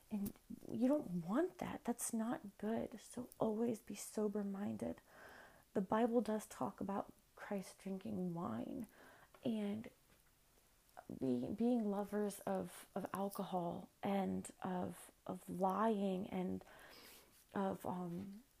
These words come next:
different types of idolatry, like worshiping nature and things like that. Like, it's just, that's the kind of, that's, those are the kind of people that, that God is talking about. Like, you need to, he sought out those people.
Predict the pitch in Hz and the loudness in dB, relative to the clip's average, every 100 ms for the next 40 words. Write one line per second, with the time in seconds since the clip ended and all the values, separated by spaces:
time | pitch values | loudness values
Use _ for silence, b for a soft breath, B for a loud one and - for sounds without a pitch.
0 | 196 214 254 - 233 233 - - 196 185 | -8 -4 -4 -2 -2 -2 -2 0 0 2
1 | 185 202 - 214 190 - - - - 190 | 0 0 -2 -4 -4 -4 -8 -10 -8 -2
2 | 196 220 - - 214 208 196 - - 180 | 2 2 0 -4 -2 0 0 -2 -2 0
3 | 185 214 214 - 180 185 190 240 226 214 | 2 2 0 -2 0 0 -2 -2 -2 -2
4 | 190 - 185 226 - - 220 208 - - | -2 -4 -2 0 0 -2 -4 -4 -6 -2
5 | 208 - - B B B B B B B | -2 -2 -14 B B B B B B B
6 | _ - 208 214 - - - - 202 196 | _ 0 4 4 2 -8 -6 -2 0 -2
7 | 190 - 208 208 - - 196 - - - | -4 -10 -8 -8 -10 -6 -4 -4 -6 -6
8 | 226 196 - - - 202 - - - - | -6 -6 -6 -10 -6 -4 -4 -6 -8 -8
9 | - 113 196 - - 208 208 247 202 196 | -4 -4 -4 -8 -4 -4 -2 -4 -4 -4
10 | 196 - 196 214 - 214 214 208 214 - | -8 -8 -10 -10 -8 -4 -2 -2 -4 -6
11 | 226 247 - - - - 254 254 - - | -6 -6 -8 -20 -16 0 2 2 -2 -2
12 | 208 - - 208 214 277 - 190 175 - | 0 0 -4 -8 -4 -6 -2 -2 -2 -8
13 | - 196 - - - | -10 -12 -10 -12 -10